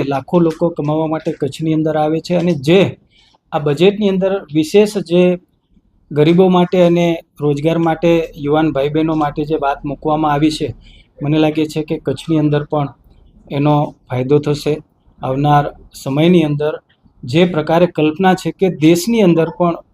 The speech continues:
રોજગારીની તકોનું નિર્માણ થાય અને કચ્છની અંદર પણ થાય. જે પ્રકારે આપણે જોયું છે કે છેલ્લા અનેક સમયથી જે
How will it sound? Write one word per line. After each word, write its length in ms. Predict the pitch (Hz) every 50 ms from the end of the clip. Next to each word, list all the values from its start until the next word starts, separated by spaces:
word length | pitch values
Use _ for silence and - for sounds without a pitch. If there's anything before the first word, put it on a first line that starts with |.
| _ _ _ _
રોજગારીની 640 | - 143 147 143 147 143 160 156 170 170 165 170 170 -
તકોનું 400 | 147 - - 160 160 165 165 156
નિર્માણ 360 | 139 139 139 135 151 160 160 156 -
થાય 160 | 180 202 - -
અને 120 | 180 180 202 - -
કચ્છની 340 | - 151 135 - 165 185 185
અંદર 160 | 160 139 135 123
પણ 160 | - - 113
થાય. 180 | - _ _ _ _ _ _ _ _ _ _ _ _ _ _ _ _ - - - _ _ - - - 156 143
જે 100 | 170 185 180 190
પ્રકારે 300 | 185 185 180 202 190 196
આપણે 260 | 185 175 180 190 185 170
જોયું 320 | 143 151 156 170 180 180
છે 160 | 180 - 190 190
કે 180 | 190 - 196 190 190 196 - - _ _ _ _ _ - _ _ _ _ _ -
છેલ્લા 360 | - 165 160 180 185 190 185 185 - -
અનેક 360 | 165 165 180 190 196 190 190 190 185 170 151 123 120 - _ _ _ _
સમયથી 600 | - - - 156 160 165 170 170 175 180 180 180 170
જે 120 | 175 175